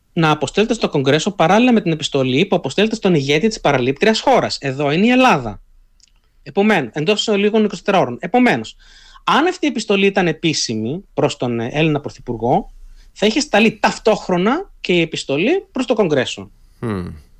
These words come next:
Speaker 1: Δηλαδή, σ-, θα στέλνει ο Μπλίνκεν μία επιστολή στον Έλληνα Πρωθυπουργό και θα του έλεγε την τάδε ημερομηνία, ε, θα έχει ημερομηνία επάνω. «Σας πληροφορώ ότι στέλνω, θα στείλω,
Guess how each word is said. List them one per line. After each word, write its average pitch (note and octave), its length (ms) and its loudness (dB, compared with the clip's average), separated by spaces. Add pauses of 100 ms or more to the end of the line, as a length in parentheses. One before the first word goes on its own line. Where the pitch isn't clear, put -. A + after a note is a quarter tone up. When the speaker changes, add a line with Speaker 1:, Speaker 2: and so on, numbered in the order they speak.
(160)
Speaker 1:
Δηλαδή, E3+ 440 0 (300)
σ-, - 240 -16
θα A3 160 2
στέλνει A3 240 2
ο E3 40 4
Μπλίνκεν F3 360 0
μία F3 100 2
επιστολή C3+ 440 -2
στον C#3+ 180 -2
Έλληνα D#3 180 2
Πρωθυπουργό A2+ 480 -2
και G#3+ 60 -4
θα F3 100 -2
του A3+ 100 2
έλεγε C3 280 0 (220)
την E3 140 0
τάδε E3+ 240 4
ημερομηνία, B2 480 -2
ε, F3+ 120 2
θα G#3+ 100 -4
έχει G3 140 0
ημερομηνία F#3+ 440 4
επάνω. A2+ 360 -6 (200)
«Σας F3 180 -2
πληροφορώ G3 640 2
ότι F#3+ 440 -2 (680)
στέλνω, A3 800 -2 (180)
θα G#3 220 -2
στείλω, G3 680 -4